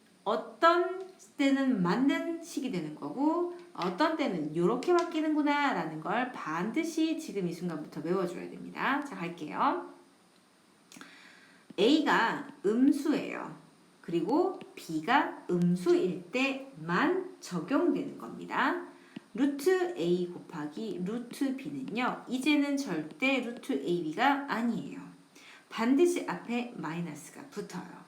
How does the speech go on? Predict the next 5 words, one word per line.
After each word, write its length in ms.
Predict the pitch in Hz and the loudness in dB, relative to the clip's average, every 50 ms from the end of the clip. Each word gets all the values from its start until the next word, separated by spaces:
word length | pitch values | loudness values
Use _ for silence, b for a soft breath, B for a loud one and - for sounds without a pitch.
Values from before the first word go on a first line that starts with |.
| - b b b b b b b - | -20 b b b b b b b -8
방금 640 | - 190 190 190 202 202 196 240 254 262 277 269 | -4 -2 -2 -2 -2 -2 -2 0 2 4 4 4
전에 580 | - - 180 143 147 180 226 262 262 254 - - 170 | 2 0 -4 -4 -4 -2 0 0 0 0 -2 -4 -4
예를 400 | 170 175 175 190 196 196 185 185 | -2 -2 0 0 0 -2 -2 -4
든 500 | - 202 214 240 254 262 269 269 - - - - - - | -6 -4 -2 0 2 2 2 0 -2 -8 -12 -16 -20 -14
것처럼요. 800 | - - 160 156 - - - 208 185 160 - 175 175 - - | -8 -6 -6 -6 -6 -8 -8 -8 -6 -8 -8 -10 -12 -16 -16